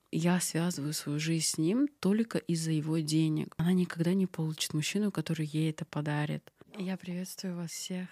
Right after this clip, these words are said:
на своем подкасте, на своем первом подкасте. А, меня зовут Мактина, я психолог, сексолог,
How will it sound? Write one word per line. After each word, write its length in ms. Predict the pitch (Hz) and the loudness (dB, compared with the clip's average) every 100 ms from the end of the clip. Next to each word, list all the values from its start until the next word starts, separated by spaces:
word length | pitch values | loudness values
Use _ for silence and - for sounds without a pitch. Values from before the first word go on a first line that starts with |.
| - | -6
на 380 | 180 175 170 170 | -6 -4 -4 -6
своем 540 | - 170 170 170 170 | -8 -6 -4 -4 -4
подкасте, 720 | 170 - - 180 180 180 - | -8 -10 -10 -6 -6 -6 -6
на 100 | 180 | -4
своем 300 | 170 170 165 | -4 -6 -6
первом 320 | - 175 165 | -6 -6 -6
подкасте. 680 | 160 160 - 170 185 - 185 180 - | -8 -12 -10 -8 -8 -8 -10 -10 -8
А, 160 | 170 | -6
меня 300 | 170 170 170 | -4 -2 -2
зовут 260 | 170 165 - | -2 -6 -6
Мактина, 760 | 165 160 - - 180 202 208 | -6 -8 -10 -6 -4 -4 -4
я 280 | 175 170 170 - | -4 -6 -8 -8
психолог, 840 | - 165 - 175 175 180 175 170 | -8 -8 -8 -6 -4 -2 -4 -8
сексолог, 1000 | - - 160 - - 170 170 170 165 165 | -10 -8 -8 -8 -6 -4 -2 -2 -2 -4